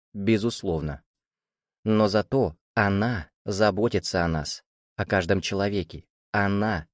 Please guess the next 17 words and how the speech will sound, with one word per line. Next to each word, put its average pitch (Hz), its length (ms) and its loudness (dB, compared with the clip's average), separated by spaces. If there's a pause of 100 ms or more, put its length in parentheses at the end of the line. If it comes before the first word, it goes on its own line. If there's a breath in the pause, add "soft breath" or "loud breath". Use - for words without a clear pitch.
дает 101 380 -2
правильную 104 560 0
еду 98 340 0
и 101 140 -2
волокно 95 420 0
для 92 200 0
одежды, 87 520 -4 (180)
тепло 98 400 -2
в 107 60 -4
зимнюю 120 440 2
пору, 117 400 0 (100)
образование, 98 880 0 (300)
любые 113 360 4
сведения 95 760 0 (100)
и 101 100 -2
даже 110 380 2 (160)
денки, 95 600 -2